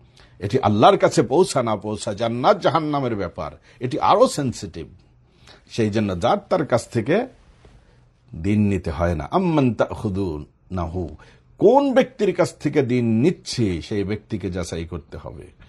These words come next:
তার কাছে সঠিক জ্ঞান আছে কিনা, একাডেমিক ব্যাকগ্রাউন্ড আছে কিনা তার, এরপরে তার আকীদা বিশ্বাস কেমন,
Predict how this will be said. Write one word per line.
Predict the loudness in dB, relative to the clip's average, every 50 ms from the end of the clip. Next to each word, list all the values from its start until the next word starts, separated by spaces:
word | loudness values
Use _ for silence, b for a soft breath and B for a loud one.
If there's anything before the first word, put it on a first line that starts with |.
| b b b b b 4
তার | 6 8 8 8 6 6
কাছে | 2 2 0 2 0 0 0 0 -2 -4 -8 _ _ _ _ _ _ _
সঠিক | -14 -6 -4 -4 0 0 0 0 0 -4 -4 0
জ্ঞান | 2 4 4 4 2 -2
আছে | -4 -6 -6 -6 -8 -8 -8
কিনা, | -6 -6 -6 -6 -8 -10 -14 -18 _ _ _ _ _ _ _ _ _
একাডেমিক | -8 0 4 4 4 6 4 4 2 2 2 2 2
ব্যাকগ্রাউন্ড | 2 2 2 2 2 4 6 6 6 4 4 0 0
আছে | -2 -2 -2 -2 -4 -4
কিনা | -2 0 0 -2
তার, | -2 -2 -4 -6 -6 -8 -12 -16 -20 -20 -20 b b b b b b b _ 6
এরপরে | 8 8 8 8 8 6 6 6 4 2
তার | -2 -2 -2 0
আকীদা | 0 0 0 0 -2 0 4 4 4
বিশ্বাস | 4 2 0 -2 0 2 2 2 2 2 0 -2
কেমন, | -2 -2 0 0 -2 -2 -4 -6 -10 -14